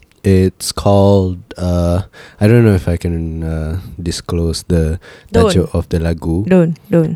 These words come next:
Speaker 1: Uh, but we have already recorded a new song for our new album.
Speaker 2: Pernah, pernah perform?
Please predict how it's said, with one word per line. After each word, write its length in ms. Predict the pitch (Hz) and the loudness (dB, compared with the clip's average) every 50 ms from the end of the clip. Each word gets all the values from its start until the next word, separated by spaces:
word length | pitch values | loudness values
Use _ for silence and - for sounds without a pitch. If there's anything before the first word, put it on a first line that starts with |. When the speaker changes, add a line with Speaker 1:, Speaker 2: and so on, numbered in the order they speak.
| - - | -6 -2
Speaker 1:
Uh, 400 | - 92 90 90 87 87 85 85 | 0 2 2 2 2 2 0 0
but 320 | 92 131 135 135 117 - - _ _ _ _ | 2 4 4 4 2 0 -6 _ _ _ _
we 240 | - 110 110 107 107 - | 2 4 4 4 4 4
have 160 | 117 104 98 | 2 2 4
already 400 | 98 98 98 98 98 92 101 101 | 4 4 4 2 2 2 0 0
recorded 560 | 98 95 - - 92 90 87 92 90 - - _ _ | 0 0 0 -2 -2 0 0 0 -2 -2 -4 _ _
a 80 | 85 90 | -6 -4
new 320 | 87 87 90 90 87 87 | -2 -2 -2 -2 -4 -2
song 400 | - 92 90 101 123 151 175 165 | 0 0 2 2 0 -2 -4 -6
for 480 | - - 90 90 90 87 85 87 85 - | -4 -2 0 0 0 0 0 -2 -2 -2
our 240 | 85 87 87 87 85 | 0 0 0 0 0
new 160 | 87 87 85 | -2 -2 -2
album. 480 | 80 82 85 85 98 117 131 147 165 160 _ _ _ - | -2 -2 -2 0 2 2 2 0 -2 -6 _ _ _ -2
Speaker 2:
Pernah, 400 | 190 196 202 196 196 196 190 - - - | 0 2 2 2 0 -2 -4 -6 -10 -6
pernah 240 | _ 190 196 196 - | _ 4 4 4 4
perform? 400 | 214 196 - 208 196 180 165 | 2 -2 -2 -2 -2 -4 -6